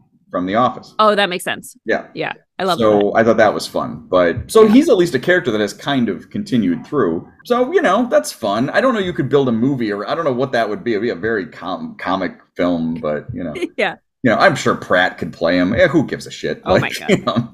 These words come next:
Speaker 1: I'm sure that's where this is headed, you know. Star Trek
Speaker 2: <laughs>
Speaker 1: four, The Return of Harry Mudd. Why not? But no, movie-wise, you've only, you've only seen the newer movies, right? The
Speaker 2: Yeah,
Speaker 1: Chris
Speaker 2: we saw
Speaker 1: Pine
Speaker 2: the new ones
Speaker 1: movies?
Speaker 2: when they,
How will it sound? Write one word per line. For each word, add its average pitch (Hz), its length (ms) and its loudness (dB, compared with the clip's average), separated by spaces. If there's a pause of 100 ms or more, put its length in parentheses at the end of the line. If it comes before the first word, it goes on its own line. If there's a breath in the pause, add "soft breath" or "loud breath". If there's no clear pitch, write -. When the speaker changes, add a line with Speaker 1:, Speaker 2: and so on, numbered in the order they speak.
Speaker 1:
I'm 107 120 2
sure 127 140 2
that's 92 200 0
where 92 100 -4
this 90 140 -8
is 90 100 -12
headed, 87 320 -6
you 95 80 -6
know. 71 140 -6 (240)
Star 95 240 0
Trek - 280 -2
Speaker 2:
<laughs> 339 60 0
Speaker 1:
four, 87 400 -2 (240)
The 92 60 -2
Return 90 300 -2
of 87 60 -4
Harry 92 220 -2
Mudd. 87 380 -2
Why 107 160 -6
not? 71 300 -12
But 240 100 4
no, 285 120 6
movie-wise, 214 560 6
you've 202 120 -2
only, 208 260 -2 (180)
you've 254 160 0
only 180 220 2
seen 117 320 0
the 110 60 0
newer 190 360 -2
movies, 71 440 -8
right? 131 280 2
The 92 240 2
Speaker 2:
Yeah, 233 420 2 (120)
Speaker 1:
Chris 131 140 2
Speaker 2:
we 330 80 0
saw 131 80 0
Speaker 1:
Pine 143 160 4
Speaker 2:
the 165 60 0
new 190 100 0
ones - 180 -2
Speaker 1:
movies? - 0 -
Speaker 2:
when 269 120 -6
they, 240 160 -8